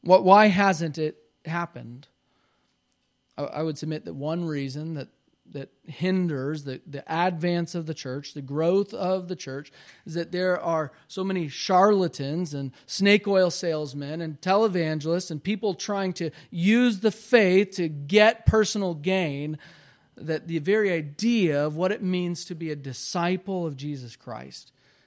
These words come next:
is watered down and murky at best. Christians, if we are to reclaim our witness to a watching world,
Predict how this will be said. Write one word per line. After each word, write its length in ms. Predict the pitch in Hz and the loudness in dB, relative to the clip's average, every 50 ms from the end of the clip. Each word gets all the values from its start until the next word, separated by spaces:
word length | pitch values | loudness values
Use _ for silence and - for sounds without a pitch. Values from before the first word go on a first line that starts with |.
| _ _ _ _ - | _ _ _ _ -16
is 140 | 147 135 135 | -16 -14 -12
watered 440 | 127 135 135 139 147 147 147 135 | -10 -8 -8 -6 -6 -8 -10 -10
down 360 | 127 127 123 120 117 117 117 110 | -10 -10 -8 -8 -8 -8 -8 -8
and 120 | 107 107 | -8 -8
murky 520 | 110 113 117 117 - - - 120 117 - | -6 -6 -8 -8 -10 -12 -14 -12 -12 -12
at 320 | - 107 104 - - - - | -12 -12 -14 -14 -16 -18 -18
best. 640 | - - - - - - - - - - - - - _ _ _ _ _ _ _ _ _ _ _ _ _ _ _ _ _ _ _ _ _ _ _ _ _ _ _ _ _ _ _ _ _ _ _ _ _ _ _ _ _ _ _ _ _ _ _ _ _ _ _ _ _ _ _ _ _ _ - - 123 - _ _ _ _ | -16 -16 -16 -18 -20 -18 -18 -18 -18 -18 -20 -20 -20 _ _ _ _ _ _ _ _ _ _ _ _ _ _ _ _ _ _ _ _ _ _ _ _ _ _ _ _ _ _ _ _ _ _ _ _ _ _ _ _ _ _ _ _ _ _ _ _ _ _ _ _ _ _ _ _ _ _ -20 -20 -20 -20 _ _ _ _
Christians, 420 | - 180 170 151 - 151 143 127 135 | -10 -10 -8 -8 -8 -10 -12 -10 -10
if 200 | 139 127 - - | -12 -12 -12 -10
we 460 | 147 147 165 175 165 156 147 143 147 - | -10 -8 -6 -6 -6 -6 -6 -8 -8 -10
are 320 | - 143 143 139 135 135 123 | -10 -8 -8 -8 -8 -10 -12
to 180 | - - 143 | -12 -12 -12
reclaim 640 | 131 131 147 160 165 147 - - 160 156 147 143 143 - | -10 -6 -6 -6 -6 -6 -8 -10 -8 -6 -6 -6 -8 -8
our 240 | - 127 127 123 127 | -8 -10 -10 -10 -12
witness 760 | 123 120 139 143 - - - 120 113 113 120 127 - - - | -10 -10 -8 -8 -10 -10 -12 -14 -12 -12 -14 -14 -14 -16 -18
to 180 | - - 123 | -14 -12 -12
a 60 | 120 117 | -10 -10
watching 480 | 117 123 131 131 - - 147 127 120 | -8 -8 -8 -8 -8 -10 -12 -12 -12
world, 380 | 120 120 117 139 202 262 269 | -12 -10 -8 -6 -6 -6 -6